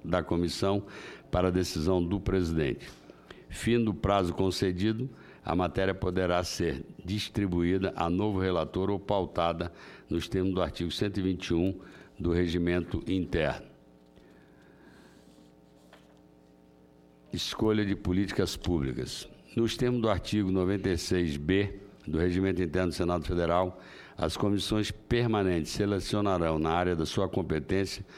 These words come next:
políticas públicas desenvolvidas no âmbito do Poder Executivo para serem avaliadas, observando os impactos dessa,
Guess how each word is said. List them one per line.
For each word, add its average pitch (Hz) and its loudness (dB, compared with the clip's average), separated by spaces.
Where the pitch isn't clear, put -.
políticas 101 0
públicas 113 -2
desenvolvidas 98 2
no 95 2
âmbito 87 0
do 98 0
Poder 90 0
Executivo 92 -2
para 92 2
serem 98 0
avaliadas, 92 2
observando 95 0
os 90 -2
impactos 92 0
dessa, 92 -2